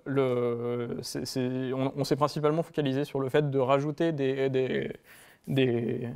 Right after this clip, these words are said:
des solutions, euh, et de faire en sorte qu'elles soient intégrées correctement, notamment en termes d'authentification, et puis de faire en sorte qu'elles soient déployables, euh, dans, euh, a-, assez facilement. Euh, et l'idée, c'est de développer un petit peu ça pour les, pour les prochaines années.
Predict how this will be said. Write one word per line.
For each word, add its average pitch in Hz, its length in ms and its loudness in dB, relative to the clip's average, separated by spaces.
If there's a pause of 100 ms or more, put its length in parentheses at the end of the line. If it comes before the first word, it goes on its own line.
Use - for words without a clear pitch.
(180)
des 123 160 0
solutions, 160 760 2
euh, 127 280 2
et 127 100 0
de 135 80 0
faire 139 160 2
en 135 60 2
sorte 151 160 2
qu'elles 135 120 -4
soient 135 160 -2
intégrées 135 280 2
correctement, 143 420 0
notamment 143 360 0
en 139 60 0
termes 135 180 0
d'authentification, 135 840 -2
et 131 80 -2
puis 135 160 -4
de 120 180 -2 (400)
faire 131 140 0
en 127 60 0
sorte 139 180 0
qu'elles 131 100 2
soient 131 200 -2
déployables, 143 680 2 (340)
euh, 123 320 0
dans, 127 540 -2 (500)
euh, 123 440 0
a-, 127 200 0
assez 131 220 -4
facilement. 135 440 0 (320)
Euh, 123 920 0 (320)
et 131 140 0
l'idée, 127 240 2
c'est 143 160 -4
de 127 100 -4
développer 131 360 0
un 135 80 0
petit 131 120 -12
peu 131 140 -6
ça 143 160 -6
pour - 180 -4
les, 120 140 -2
pour - 160 -6
les 120 80 -4
prochaines 120 360 -4
années. 120 180 -6